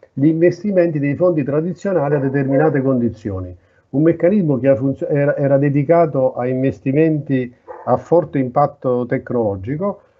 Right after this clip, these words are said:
un meccanismo che funzionava benissimo dal punto di vista del partenariato pubblico-privato, infatti non l'han-, infatti non l'hanno più rinnovato,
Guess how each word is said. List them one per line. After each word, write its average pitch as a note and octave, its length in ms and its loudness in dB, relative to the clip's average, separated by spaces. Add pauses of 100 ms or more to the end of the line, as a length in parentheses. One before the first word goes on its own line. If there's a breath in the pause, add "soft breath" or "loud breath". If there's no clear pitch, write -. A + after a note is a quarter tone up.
(200 soft breath)
un C#3+ 120 2
meccanismo D#3 480 2
che B2+ 140 -2
funzionava D#3 720 0
benissimo C#3 580 -4
dal A#2+ 140 0
punto B2+ 220 -6
di B2 100 -4
vista B2+ 240 -4
del A#2 100 0
partenariato C3 720 0
pubblico-privato, C3+ 840 -2
infatti C3+ 480 -2
non A#2+ 100 -2
l'han-, B2 240 -2
infatti C#3 400 -2
non B2+ 100 -2
l'hanno B2+ 220 0
più B2 160 -6
rinnovato, G2+ 640 -6